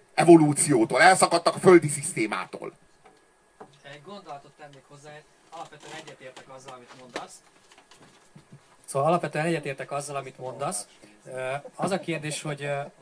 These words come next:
Speaker 2: most valóban nagyon gyorsan fejlődik a technológia. Viszont lehetőségünk nyílik, már most lehetőségünk nyílt arra, hogy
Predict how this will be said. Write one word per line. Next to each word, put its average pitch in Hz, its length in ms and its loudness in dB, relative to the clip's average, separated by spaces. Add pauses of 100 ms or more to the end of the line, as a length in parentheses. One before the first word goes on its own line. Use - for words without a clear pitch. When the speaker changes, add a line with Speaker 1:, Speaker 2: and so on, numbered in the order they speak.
(260)
Speaker 2:
most 147 280 -14
valóban 165 440 2
nagyon 160 220 -4
gyorsan 139 340 -10
fejlődik 127 380 -10
a 117 60 -12
technológia. 110 720 -14
Viszont 180 400 -8
lehetőségünk 135 960 -8
nyílik, 127 360 -14 (460)
már 147 280 -6
most 156 260 -12
lehetőségünk 135 540 -12
nyílt 117 220 -16
arra, 113 260 -10
hogy 127 260 -12